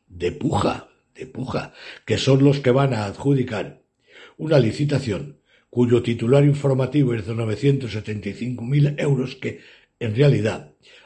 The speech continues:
va a partir al alza de más de un millón ochocientos mil. Esas son las cuentas de las que deben de partir los licitantes. Solo cabe esperar para ratificar que es un pliego ejemplar, basado tan solo en la tasación del canon,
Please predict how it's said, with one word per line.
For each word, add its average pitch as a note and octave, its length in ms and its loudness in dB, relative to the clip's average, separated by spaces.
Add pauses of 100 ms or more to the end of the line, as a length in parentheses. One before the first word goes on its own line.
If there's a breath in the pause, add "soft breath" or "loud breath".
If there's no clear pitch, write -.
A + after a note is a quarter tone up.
(100)
va - 100 2
a C#3+ 80 0
partir G#2+ 360 -2
al A2 140 2
alza C#3+ 640 2 (100)
de A2+ 140 -2
más C3 280 -2
de A2+ 100 0
un D3 160 4
millón B2 520 2 (100)
ochocientos G2 1000 -10
mil. D2 300 -12 (680 loud breath)
Esas G3 240 4
son F3+ 140 4
las B2 120 0
cuentas - 580 -8 (400)
de F2 100 -12
las G#2+ 160 -6
que A2 120 -6
deben C3 300 4
de A#2+ 100 2
partir A2 340 -4
los G#2 140 0
licitantes. - 840 -14 (300 loud breath)
Solo D3 320 4
cabe D3 200 4
esperar C#3+ 580 -2 (420)
para G2 220 -8
ratificar G#2 580 -2
que B2 80 -2
es B2 100 -2
un A2+ 100 -2
pliego B2 260 2
ejemplar, B2+ 680 0 (360 soft breath)
basado C#3 480 0
tan G#2+ 180 -4
solo D3+ 300 2
en G#2+ 80 -2
la G#2 120 -2
tasación B2 460 -6
del A2+ 180 -2
canon, G2 420 -2